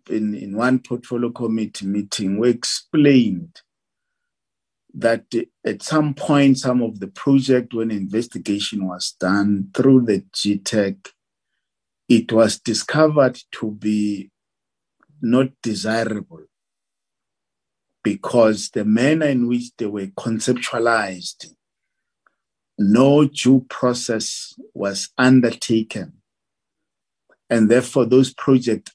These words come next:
are not feasible. Some of them were, were, were feasible for something else that is not tourism related.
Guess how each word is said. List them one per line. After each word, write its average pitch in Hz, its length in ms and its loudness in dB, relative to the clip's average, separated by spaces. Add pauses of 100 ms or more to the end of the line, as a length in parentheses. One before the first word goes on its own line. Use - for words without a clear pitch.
are 107 100 -4
not 117 300 -4
feasible. 101 760 -4 (1500)
Some 143 300 2
of 131 180 -2
them 131 260 2
were, 110 480 -4 (380)
were, - 540 -6
were 107 180 2
feasible 127 600 2
for 117 160 -6
something 147 540 0
else 135 240 2
that 120 140 -4
is 113 120 -8
not 139 280 -4
tourism 110 600 -6
related. 82 340 -16